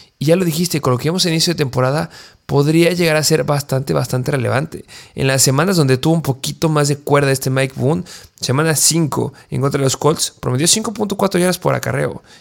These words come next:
Y semana siete en contra de los Jets, cinco punto ocho yardas por acarreo. Y semana cuatro, los Raiders, seis punto siete yardas por acarreo, es bastante bueno. Y este es un corredor en el que te le puedes adelantar a todos.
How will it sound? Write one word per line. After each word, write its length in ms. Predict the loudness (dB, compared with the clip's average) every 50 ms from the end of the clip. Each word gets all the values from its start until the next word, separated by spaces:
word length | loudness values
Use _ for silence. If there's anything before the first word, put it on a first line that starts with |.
| _ _
Y 120 | -6 -2 0
semana 260 | 0 2 2 2 2
siete 580 | 2 2 2 2 0 0 0 -4 -4 -4 -6 -10 -8
en 100 | -6 -4
contra 240 | -2 -2 0 0 2
de 40 | 2
los 160 | 2 2 2
Jets, 360 | 2 0 -2 -2 -6 -10 -10 -10 -16 -20 -20 -20 -20 -20 _ -4
cinco 340 | -2 0 0 0 0 -2 0
punto 260 | 2 2 2 4 2
ocho 160 | 2 2 2
yardas 160 | 2 0 0
por 120 | 0 -2 -2
acarreo. 460 | -2 -2 -2 -2 -2 -2 -4 -8 -12 _ _ _
Y 80 | -2 -2
semana 280 | 0 0 0 0 -2
cuatro, 460 | 0 0 0 0 2 2 -2 -2 -4 -6 -6
los 140 | -4 -2 -2
Raiders, 360 | -2 0 0 -2 -2 -4 -4 -2
seis 300 | 0 0 2 2 0 -2
punto 200 | -2 -4 -4 0
siete 220 | 2 0 0 2 0
yardas 180 | 0 0 0
por 120 | -2 -2 -4
acarreo, 420 | -4 -4 -4 -4 -4 -4 -6 -10 -18 -20 -20 -20 -20 _ _ _ _ _ _ -6 -4
es 100 | -2 0
bastante 320 | 2 2 2 2 2 2
bueno. 360 | 2 2 2 0 0 -2 -4 -6 -12 -20 -16 -10
Y 220 | -6 -2 0 0
este 240 | 0 0 -2 -4 -4
es 140 | -4 -4 -2
un 60 | 0
corredor 320 | 0 2 2 4 4 4
en 60 | 2
el 60 | 2 0
que 100 | 0 0
te 100 | 0 0
le 100 | 0 2
puedes 260 | 2 2 2 4 4
adelantar 360 | 4 4 2 2 -2 -2 -4
a 100 | -4 -2
todos. 400 | -2 -2 -2 -2 -4 -4 -8